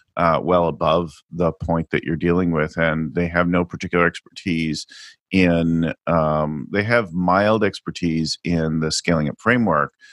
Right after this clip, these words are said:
um, and none in your industry in all probability,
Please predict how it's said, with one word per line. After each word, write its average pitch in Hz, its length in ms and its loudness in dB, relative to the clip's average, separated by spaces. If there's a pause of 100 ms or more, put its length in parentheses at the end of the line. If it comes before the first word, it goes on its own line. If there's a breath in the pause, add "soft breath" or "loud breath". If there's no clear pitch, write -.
(360 loud breath)
um, 80 500 2 (220)
and 87 380 0 (100)
none 101 400 4
in 85 200 2
your 87 440 2
industry 78 800 0
in 82 160 0
all 76 160 2
probability, 71 720 -2